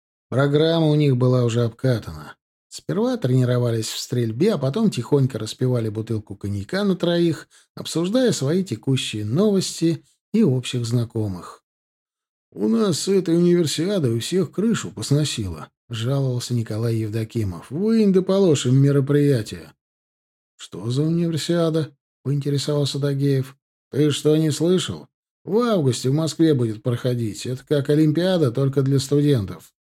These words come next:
Международная? Ну, естественно. Я с чего вообще начал-то об этом?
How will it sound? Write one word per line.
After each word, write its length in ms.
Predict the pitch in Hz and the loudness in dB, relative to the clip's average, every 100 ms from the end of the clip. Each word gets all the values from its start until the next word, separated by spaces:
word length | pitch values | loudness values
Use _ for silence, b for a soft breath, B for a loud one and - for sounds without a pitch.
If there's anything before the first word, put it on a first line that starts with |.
| _ _ _ _ | _ _ _ _
Международная? 1000 | 98 127 120 131 123 123 156 139 101 - _ _ _ - | -2 0 2 2 4 2 2 2 -2 -6 _ _ _ -12
Ну, 160 | 110 220 | -4 0
естественно. 960 | 262 233 - 180 208 - 135 104 80 - _ _ _ - | 0 0 2 2 2 2 0 0 -6 -18 _ _ _ -10
Я 340 | 101 202 226 | -2 0 0
с 20 | |
чего 400 | - 165 226 233 | 0 0 2 4
вообще 360 | 165 170 - 196 | 2 0 2 4
начал-то 520 | 190 220 - 90 113 | 4 2 -2 -4 -2
об 140 | 151 | 0
этом? 320 | 151 - 78 | 0 -2 -14